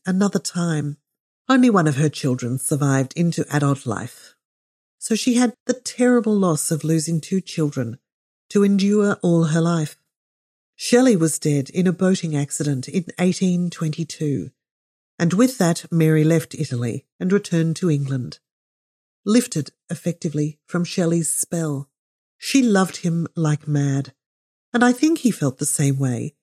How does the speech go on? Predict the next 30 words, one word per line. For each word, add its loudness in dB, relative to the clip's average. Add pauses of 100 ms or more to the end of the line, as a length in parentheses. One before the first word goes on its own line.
(180)
notwithstanding 0
all 2
the 0
pants 0
man -2
work -2
that -4
he -2
did. -4 (540)
A 0
lot 2
of 0
that -4
was -4
going -2
on, -4 (440)
but -4
he -4
always 4
encouraged -2
her 0
writing -2
and -2
recognised 0
her 0
as 0
a 2
real 2
kindred -2
spirit -4